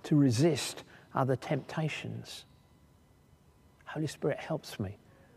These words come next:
what to do with my money. Does God have the first call? How's your tithing going? What do you do with the excess?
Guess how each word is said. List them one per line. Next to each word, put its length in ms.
what 180
to 100
do 160
with 160
my 120
money. 420
Does 140
God 240
have 300
the 220
first 460
call? 480
How's 220
your 80
tithing 580
going? 340
What 160
do 60
you 60
do 380
with 120
the 140
excess? 600